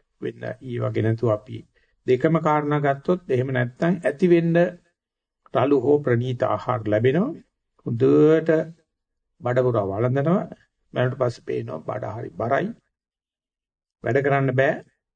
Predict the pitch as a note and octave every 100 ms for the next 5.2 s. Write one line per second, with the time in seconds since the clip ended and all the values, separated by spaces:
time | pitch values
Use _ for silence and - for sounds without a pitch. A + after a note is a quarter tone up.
0 | _ _ _ _ _ _ _ _ _ _
1 | _ A2+ G#2 - A2+ C3 C#3+ C#3 C3 C3
2 | B2+ B2+ C3 B2+ B2 B2+ A#2+ A#2+ A#2+ D#3
3 | C#3 C#3 D3 C#3+ C#3 C#3 A#2+ B2 C3 A#2+
4 | D#3 - _ _ _ _ - C3+ D3 C#3
5 | C#3+ D3